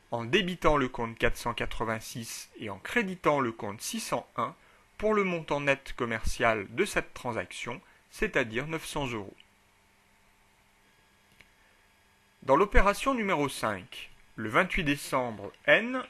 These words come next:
nous envoyons une facture au client Bécher pour une vente de produits finis, deux mille cinq cents euros hors taxe, T V A, dix-neuf virgule six pour cent.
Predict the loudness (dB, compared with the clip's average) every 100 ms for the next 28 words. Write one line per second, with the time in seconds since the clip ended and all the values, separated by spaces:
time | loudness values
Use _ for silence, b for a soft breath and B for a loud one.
0 | -10 -6 2 2 4 2 2 -2 -4 0
1 | -2 -2 -6 -4 -4 -6 -12 -12 -6 -4
2 | -4 -2 6 8 8 2 0 -2 8 10
3 | 8 0 0 0 -4 -6 -4 -4 -4 -4
4 | -8 -8 -10 -14 b b b -10 -4 -2
5 | -2 -4 -6 -6 -8 -8 -8 -8 -8 -8
6 | 2 2 2 -4 0 2 4 4 2 -4
7 | -4 -4 -4 -4 -4 -6 -8 -8 -8 -10
8 | -18